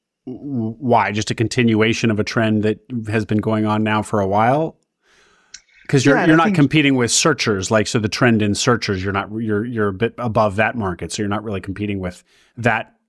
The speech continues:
Speaker 1: new popularity.
Speaker 2: I mean, yes and no. There certainly is searchers that are looking at deals that are on the lower end of what we're looking at. Uh,
Speaker 1: Mm-hmm.
Speaker 2: there's increasingly more and more independent sponsors that are folks that are,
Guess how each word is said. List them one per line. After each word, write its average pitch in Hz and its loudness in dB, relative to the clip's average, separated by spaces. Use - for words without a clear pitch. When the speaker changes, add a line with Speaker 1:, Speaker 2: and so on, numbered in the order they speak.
Speaker 1:
new 120 4
popularity. 87 -6
Speaker 2:
I 214 -2
mean, 226 2
yes 226 0
and 156 0
no. 131 0
There 147 0
certainly 139 -4
is 127 -6
searchers 120 -4
that 120 -2
are 113 0
looking 113 -2
at - -4
deals 110 0
that 107 -4
are 107 0
on 104 -2
the 98 -6
lower 101 -2
end 104 -4
of 110 -8
what 107 -2
we're 117 -2
looking 113 -4
at. 120 -10
Uh, 113 -2
Speaker 1:
Mm-hmm. 123 4
Speaker 2:
there's 127 -2
increasingly 123 0
more 120 0
and 113 -2
more 110 -2
independent 113 0
sponsors 104 -4
that 113 0
are 104 -2
folks 113 -2
that 110 0
are, 104 -2